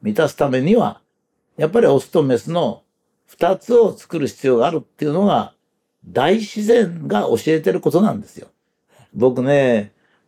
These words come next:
左翼の人にとか平和主義の人とかね、そういう人に言いたいんですけど、えー、本当に今ね、子供かわいそうですよ。えー、お母さんがいない。で、お母さんの賃金っていうのはもう非常に低く抑えられてるわけですよ。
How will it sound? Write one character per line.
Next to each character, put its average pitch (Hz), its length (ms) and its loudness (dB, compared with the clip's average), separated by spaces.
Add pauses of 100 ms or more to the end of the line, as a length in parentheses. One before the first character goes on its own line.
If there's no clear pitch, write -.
左 156 240 0
翼 139 120 0
の 127 140 -4
人 120 240 -4
に 123 140 -10
と - 120 -6
か 117 80 0
平 151 240 4
和 165 120 2
主 170 120 -4
義 143 100 -6
の 123 100 -4
人 135 140 -4
と 123 100 0
か 107 120 -2
ね、 202 280 0 (580)
そ 131 200 0
う 139 80 4
い 139 400 -2
う - 20 -6
人 - 340 -2
に 131 100 -4
言 123 120 0
い 135 80 -6
た 160 160 0
い 165 60 2
ん 139 60 0
で 120 80 2
す - 80 -8
け 110 100 2
ど、 95 420 -2 (600)
え 107 140 -2
ー、 - 20 -2
本 208 200 0
当 233 140 2
に 240 140 2
今 202 200 4
ね、 120 220 0
子 127 140 -2
供 139 180 0
か 139 100 -2
わ 139 80 0
い 135 40 0
そ 143 120 -2
う 113 40 -2
で 101 80 -4
す - 120 -16
よ。 78 160 -16 (500)
え 120 260 4
ー、 - 20 0
お 107 80 -2
母 147 260 2
さ 120 140 0
ん 98 80 -4
が 90 60 -4
い 104 120 -2
な 120 200 -2
い。 92 200 -8 (380)
で、 143 80 -4
お 147 100 0
母 220 240 2
さ 151 180 2
ん 127 100 -6
の 123 180 -4
賃 139 280 -2
金 110 140 0
っ - 20 -4
て 104 60 -14
い 101 40 -8
う 95 40 -6
の 92 60 -6
は 92 80 -10
も 95 140 -10
う - 20 -10
非 110 120 -6
常 208 260 2
に 220 100 2
低 - 100 -8
く - 160 -18
抑 117 300 0
え - 20 2
ら 120 100 2
れ 156 100 0
て 226 100 -2
る 165 60 -2
わ 104 80 -4
け 87 80 -4
で 85 80 -10
す - 160 -20
よ。 - 140 -18